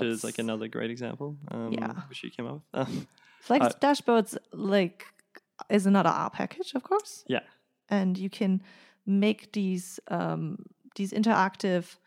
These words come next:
Speaker 2: like, kind of website-looking things
Speaker 1: Yeah.
Speaker 2: that tell you maybe something about how much use you're getting for a certain program or, like, your server. Like, I think it's a lot of the time is used for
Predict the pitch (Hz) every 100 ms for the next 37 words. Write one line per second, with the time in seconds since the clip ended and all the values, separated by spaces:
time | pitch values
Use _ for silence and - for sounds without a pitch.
0 | _ _ _ _ _ - - - - 262
1 | 185 190 185 - 269 247 233 233 214 226
2 | - 254 254 254 285 294 311 - 131 123
3 | 110 113 _ _ - 208 202 - 233 240
4 | 220 214 214 220 214 214 202 190 190 196
5 | 196 - - 202 190 185 185 190 175 202
6 | 214 - 196 190 190 190 190 180 180 185
7 | 185 180 - 185 202 202 196 - 170 160
8 | 165 - - - 190 180 170 175 185 240
9 | 262 196 - 175 220 220 165 170 196 208
10 | 196 180 175 170 156 175 - 165 160